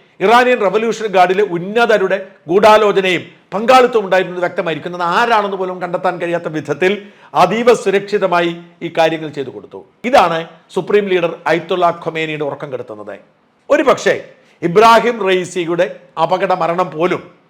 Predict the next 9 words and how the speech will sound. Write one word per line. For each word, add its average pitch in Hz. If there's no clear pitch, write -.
ഇസ്രായേൽ 180
ആസൂത്രണം 175
ചെയ്ത 170
കൊലപാതകമാണെങ്കിൽ 175
അങ്ങനെ 240
സംഭവിക്കാം 208
എന്ന് 175
ഇപ്പോൾ 165
ഇറാൻ 160